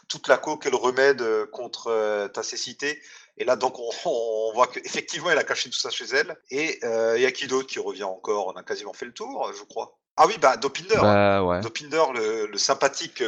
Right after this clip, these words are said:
Speaker 1: conducteur,
Speaker 2: Ouais.
Speaker 1: euh, de taxi. Euh, et là, pour le coup, euh, je trouve qu'ils le font bien évoluer, le personnage. Il est aussi là, surtout pour la blagounette, mais ça me fait rire. Le truc, c'était pas
Speaker 2: Ouais.
Speaker 1: mal. Oui, non, mais toi, t'as pas, t'as pas d'âme, t'as pas de cœur, donc, euh, c'est normal.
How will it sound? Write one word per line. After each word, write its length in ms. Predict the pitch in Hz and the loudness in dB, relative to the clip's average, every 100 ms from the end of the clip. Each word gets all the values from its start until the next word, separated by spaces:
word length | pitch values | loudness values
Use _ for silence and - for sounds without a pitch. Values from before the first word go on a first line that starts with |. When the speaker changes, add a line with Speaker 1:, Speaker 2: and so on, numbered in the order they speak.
| 107 | -2
Speaker 1:
conducteur, 540 | 135 123 123 147 147 | -6 -6 -2 4 6
Speaker 2:
Ouais. 120 | 131 | 6
Speaker 1:
euh, 60 | 107 | 4
de 60 | 98 | 0
taxi. 340 | 113 - 208 147 | -2 -4 -6 -2
Euh, 40 | 151 - | 0 6
et 60 | |
là, 100 | 180 | 6
pour 140 | 220 233 | 6 0
le 80 | 208 | -4
coup, 240 | - 285 | -8 0
euh, 160 | 240 185 | 0 2
je 120 | 175 | -2
trouve 240 | 175 233 | -4 -10
qu'ils 160 | - 196 | -8 -6
le 80 | 165 | -4
font 160 | - | -4
bien 120 | 175 185 | 0 2
évoluer, 340 | 175 175 165 | 4 2 2
le 100 | 139 | 0
personnage. 500 | 131 - 107 98 - _ | -2 -4 -6 -8 -10 _
Il 60 | 151 | 0
est 40 | |
aussi 280 | 165 - 180 | 2 2 0
là, 100 | 185 | -4
surtout 280 | - - 202 | -4 -8 -8
pour 120 | 170 | 0
la 80 | 143 | 4
blagounette, 580 | 143 151 165 214 - - | 4 2 0 0 0 -6
mais 160 | 156 156 | -4 -2
ça 140 | - | -2
me 60 | 156 | -2
fait 120 | 165 | -4
rire. 180 | 139 107 | -2 -6
Le 60 | - | -10
truc, 200 | - - | -10 -6
c'était 120 | - 110 | -2 4
pas 80 | |
Speaker 2:
Ouais. 100 | 104 | 4
Speaker 1:
mal. 120 | 98 - _ _ | 4 -6 _ _
Oui, 140 | 120 131 | 0 2
non, 160 | 120 117 | 2 -2
mais 120 | 98 | -6
toi, 140 | - - | -12 -8
t'as 80 | |
pas, 180 | - 98 | -8 -8
t'as 120 | 90 - | -8 -4
pas 160 | 104 | -2
d'âme, 160 | 110 110 | 2 0
t'as 80 | 92 | 0
pas 100 | 98 | -8
de 60 | - | -8
cœur, 240 | - 98 | -6 -8
donc, 260 | 82 82 - | -8 -20 -20
euh, 400 | 92 85 82 73 | -16 -14 -12 -12
c'est 160 | - 82 | -14 -6
normal. 320 | 85 90 | -4 -4